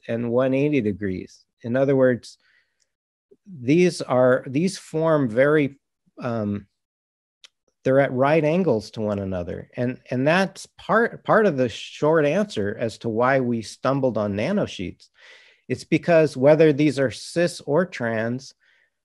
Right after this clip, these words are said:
uh, you can form a structure that's a linear strand. They have different, uh, they have different sort of lengths,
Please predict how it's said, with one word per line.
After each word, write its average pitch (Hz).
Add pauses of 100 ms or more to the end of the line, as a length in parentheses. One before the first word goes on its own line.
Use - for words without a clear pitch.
(200)
uh, 117 (360)
you 123
can 170
form 151
a 120
structure 139
that's 113
a 120
linear 131
strand. 120 (340)
They 117
have 127
different, 151 (800)
uh, 104 (760)
they 127
have 117
different 143
sort 123
of 104
lengths, 123